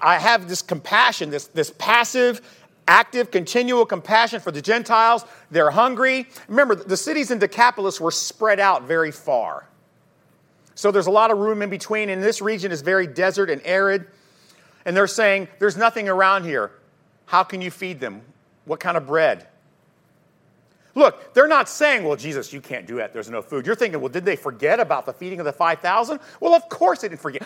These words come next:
Who could forget about miraculously feeding the five thousand? It's humanly impossible to forget that miracle.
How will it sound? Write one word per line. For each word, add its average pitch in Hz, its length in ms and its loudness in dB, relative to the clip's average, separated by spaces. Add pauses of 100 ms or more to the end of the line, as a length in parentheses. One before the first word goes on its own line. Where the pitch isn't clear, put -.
(140)
Who 359 200 4
could 349 200 -2
forget - 640 2
about 202 400 0
miraculously 240 840 2
feeding 254 340 -4
the 226 60 2
five 240 320 0
thousand? 269 420 0 (160)
It's 247 180 -4
humanly 277 380 0
impossible 240 680 2
to 220 40 -6
forget 240 340 0
that 220 200 4
miracle. 262 440 2